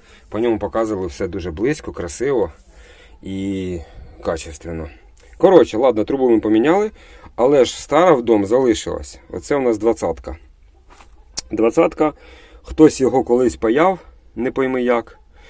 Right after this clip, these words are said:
Тут взагалі було, звісно, катастрофа напаяна, це я трошки вже і змінив. Тут воно якось було,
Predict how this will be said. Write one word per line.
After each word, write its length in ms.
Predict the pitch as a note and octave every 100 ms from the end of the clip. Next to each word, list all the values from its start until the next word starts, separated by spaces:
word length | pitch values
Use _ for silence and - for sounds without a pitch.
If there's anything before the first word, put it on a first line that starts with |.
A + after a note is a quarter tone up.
| -
Тут 180 | - B2+
взагалі 340 | C3+ C3 G3+ E3
було, 200 | B2+ A2+
звісно, 340 | A2+ G#2+ -
катастрофа 540 | G#2+ A2 A2 A2+ G#2 G2+
напаяна, 400 | G2 G2 F2+ F2
це 120 | A#2
я 40 |
трошки 300 | A2+ - -
вже 160 | A2 A2+
і 40 |
змінив. 480 | G#2+ A#2 A2 F2 B1+ - - - -
Тут 160 | B2 A2+
воно 200 | A#2 A#2
якось 260 | A2+ A2+
було, 420 | G#2 A2+ A2+ A2